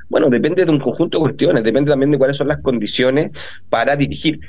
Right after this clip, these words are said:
porque si efectivamente usted va a tener, aquí son tres bloques, lo que lo hace bien anómalo, y es difícil probablemente gobernar con tres bloques. Eso ha provocado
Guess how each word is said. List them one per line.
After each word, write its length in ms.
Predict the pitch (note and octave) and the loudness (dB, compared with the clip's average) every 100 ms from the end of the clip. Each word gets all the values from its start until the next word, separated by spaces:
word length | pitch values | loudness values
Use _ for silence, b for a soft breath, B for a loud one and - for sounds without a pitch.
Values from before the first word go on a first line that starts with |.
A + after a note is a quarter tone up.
| B | B
porque 180 | A#2 A2 | -6 -2
si 100 | A#2+ | -2
efectivamente 720 | A2+ A2 F3+ D#3+ A#2+ - - - B B | -2 0 2 2 0 -4 -12 -16 B B
usted 200 | A2 D3 | 0 2
va 60 | |
a 40 | D3 | 2
tener, 300 | C#3 G#2+ - | 0 -4 -4
aquí 200 | - A#2 E3 | -6 -4 -2
son 160 | D#3+ | 0
tres 160 | D3 D#3+ | 0 0
bloques, 400 | C#3+ F3+ - F2 - | 2 0 -2 -12 -4
lo 100 | A2+ | -2
que 60 | B2+ | 0
lo 60 | |
hace 160 | D3+ D3 | 0 2
bien 140 | C3+ | 2
anómalo, 420 | D3 E3 B2 G2+ - - - - - b - | 2 0 0 -4 -10 -16 -14 -14 -14 b -6
y 100 | C3 | -2
es 60 | C3+ | -2
difícil 460 | A#2+ D3 C#3+ B2+ | -2 0 0 0
probablemente 400 | - A#2+ A#2+ A#2 | -2 0 0 0
gobernar 260 | A#2+ A#2+ A#2+ | 0 2 0
con 120 | A#2+ | 0
tres 140 | A#2+ A2 | 0 0
bloques. 260 | A2+ F#2+ | 0 -2
Eso 220 | - F#3 - | -4 -2 -2
ha 40 | |
provocado 600 | D3 C#3 C#3+ E3+ B2 C#3 | 2 2 2 0 -2 -8